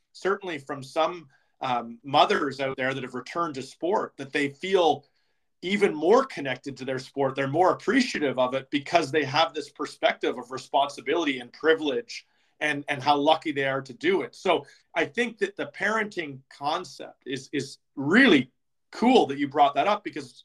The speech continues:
we have a seventeen-year-old, a thirteen-year-old, and eleven-year-old. And Carlos, I don't wanna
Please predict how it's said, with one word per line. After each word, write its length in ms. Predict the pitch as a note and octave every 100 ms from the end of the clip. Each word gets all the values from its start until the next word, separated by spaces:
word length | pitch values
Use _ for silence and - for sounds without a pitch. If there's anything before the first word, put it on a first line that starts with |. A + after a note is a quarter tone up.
| _
we 180 | - D3
have 160 | D#3+ C3
a 40 |
seventeen-year-old, 1080 | - D3 C#3+ C#3 C#3 D3 C#3+ C3+ C3 B2+ - _ - - - _ _ A#2+
a 40 |
thirteen-year-old, 720 | - - E4 E3+ D#3+ D3 C#3
and 100 | C3
eleven-year-old. 760 | B2 D#3+ E3 C#3+ A#2+ A2+ A2+ _ _ _ _ _ _ _ _ _ _ _ C3+
And 100 | C#3
Carlos, 280 | A3 G3+
I 140 | B3 B3
don't 220 | F#3+ C3+
wanna 300 | C3 B2+